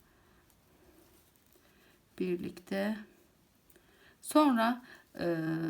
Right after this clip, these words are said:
zannedersem dört veya beş ilmek aralıklarla popcorn yapmaya s-,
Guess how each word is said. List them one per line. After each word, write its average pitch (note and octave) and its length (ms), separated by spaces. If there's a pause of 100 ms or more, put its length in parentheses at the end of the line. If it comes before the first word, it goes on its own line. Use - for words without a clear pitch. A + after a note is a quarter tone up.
(120)
zannedersem A3+ 1000
dört C4+ 300
veya G3+ 300
beş A#3+ 240
ilmek G3 560 (580)
aralıklarla A#3+ 1120 (640)
popcorn A#3+ 500
yapmaya A3 580
s-, - 280